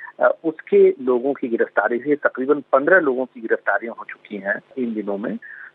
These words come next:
और इसका कई आयाम है। एक आयाम तो ये है कि भारत के साथ जो समझौता है, उसके मुखालफत की थी अबरार ने, और ये कहा था कि भारत ने जो है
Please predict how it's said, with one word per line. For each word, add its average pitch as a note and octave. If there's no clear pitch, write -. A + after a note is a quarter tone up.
और C3+
इसका -
कई F#3+
आयाम C#3
है। C#3+
एक C#3
आयाम A#2+
तो A#2
ये A#2+
है C#3
कि C3
भारत A#2
के A#2+
साथ B2
जो A#2
समझौता C3
है, C#3+
उसके D3+
मुखालफत A#2+
की E3+
थी E3+
अबरार B2
ने, D#3+
और B2+
ये C#3
कहा C3
था C#3
कि C3+
भारत A#2
ने B2
जो A#2
है A#2